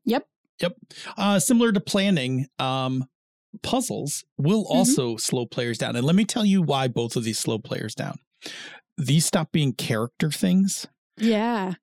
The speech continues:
Speaker 2: These start becoming player things, right? So when we talk about, um, layers or fo-, you know, focuses and things like that, both of these activities pull players back into the player space,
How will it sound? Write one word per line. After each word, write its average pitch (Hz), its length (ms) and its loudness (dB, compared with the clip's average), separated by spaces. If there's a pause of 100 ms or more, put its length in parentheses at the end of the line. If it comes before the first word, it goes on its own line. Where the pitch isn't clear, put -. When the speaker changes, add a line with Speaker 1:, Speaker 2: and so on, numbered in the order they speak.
(240)
Speaker 2:
These 143 260 2
start 175 240 0
becoming 135 480 0
player 113 460 -4
things, - 400 -6
right? 131 180 -2
So 143 120 0
when 131 120 0
we 131 80 0
talk 147 260 -2
about, 139 280 0 (160)
um, 107 400 0 (280)
layers 123 720 0 (120)
or 120 120 0
fo-, 123 360 -2 (200)
you 127 160 0
know, 110 120 0
focuses 123 720 0
and 110 120 0
things 123 240 -4
like 113 140 -4
that, - 300 -4 (480)
both 151 560 2
of 180 100 6
these 156 180 4
activities 143 600 0 (100)
pull 160 440 0
players 113 880 -2 (720)
back 135 440 0
into 147 320 2
the 120 100 0
player 135 360 0
space, - 580 0